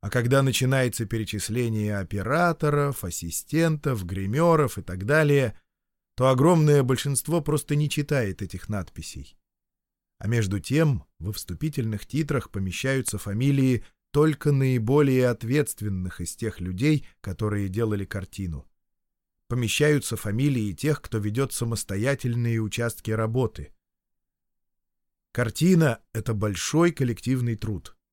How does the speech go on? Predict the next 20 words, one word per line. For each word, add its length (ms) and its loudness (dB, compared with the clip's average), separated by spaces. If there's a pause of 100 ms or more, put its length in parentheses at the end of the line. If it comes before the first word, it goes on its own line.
(540)
И 60 -8
съемочная 720 -2
группа 640 -4
состоит 560 -6
из 100 -2
множества 560 -2
людей. 480 -8 (920)
Это 240 0
целый 400 4
отряд 560 2
разнообразных 880 -2
специалистов. 920 -8 (1300)
Во 140 0
главе 420 4
ее, 300 2
как 180 -6
всем 240 -4
известно, 460 -6
стоит 360 -4
режиссер-постановщик. 1300 -6